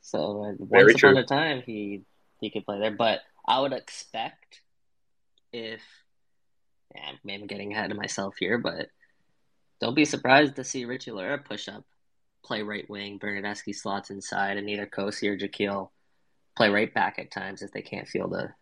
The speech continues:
Speaker 1: a healthy midfield. Like, they got options. So it's not like they're just hamstrung there with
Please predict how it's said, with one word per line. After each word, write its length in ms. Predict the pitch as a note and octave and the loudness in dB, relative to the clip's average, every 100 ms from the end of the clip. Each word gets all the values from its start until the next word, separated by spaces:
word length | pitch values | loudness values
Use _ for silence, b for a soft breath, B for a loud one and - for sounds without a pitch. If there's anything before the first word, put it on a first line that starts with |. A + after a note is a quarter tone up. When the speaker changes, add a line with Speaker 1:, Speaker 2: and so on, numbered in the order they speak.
| - | -4
Speaker 1:
a 80 | A2 | -2
healthy 300 | G#2 F#2+ - | 0 -2 -2
midfield. 480 | F#2 F2+ - A2 G2 | -2 -2 -2 -4 -4
Like, 160 | G2+ - - | -6 -8 4
they 140 | B2 | 6
got 160 | C#3 - | 8 6
options. 640 | D2+ - - - - - - | 6 2 -4 -14 -16 -18 -18
So 300 | - A#2 G2+ | -12 -10 -8
it's 180 | F#2+ - | -8 -4
not 180 | B2 A2+ | -4 -2
like 180 | - - | -6 -8
they're 160 | G2+ F#2+ | -10 -8
just 320 | G2 - - _ _ _ _ - | -10 -10 -12 _ _ _ _ -4
hamstrung 540 | A2 G2+ - G2+ G2 | -4 -4 -8 -10 -8
there 180 | F#2+ G2 | -8 -6
with 160 | G2 | -8